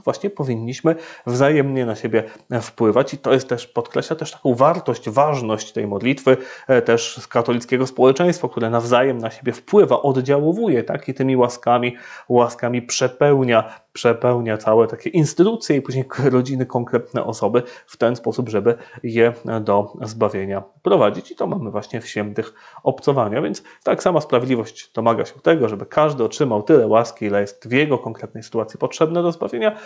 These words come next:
Natomiast jak najbardziej miłosierdzie, e, już samo zbawienie jest aktem miłosierdzia, ale tutaj miłosierdzie jak najbardziej skłania Pana Boga do tego, żeby tej łaski dawać więcej. Zgodnie z zasadą subsydiarności, e, Pan Bóg przekazuje,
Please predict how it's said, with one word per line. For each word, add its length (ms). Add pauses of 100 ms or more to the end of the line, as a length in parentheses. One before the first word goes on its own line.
(220)
Natomiast 420
jak 180
najbardziej 380
miłosierdzie, 760 (320)
e, 240 (220)
już 120 (160)
samo 320
zbawienie 400
jest 220
aktem 320
miłosierdzia, 500
ale 140 (360)
tutaj 220
miłosierdzie 600
jak 220
najbardziej 500
skłania 340
Pana 200
Boga 200
do 100
tego, 220
żeby 180
tej 140
łaski 420 (300)
dawać 280
więcej. 300
Zgodnie 480
z 40
zasadą 380
subsydiarności, 880 (240)
e, 120
Pan 240
Bóg 180
przekazuje, 720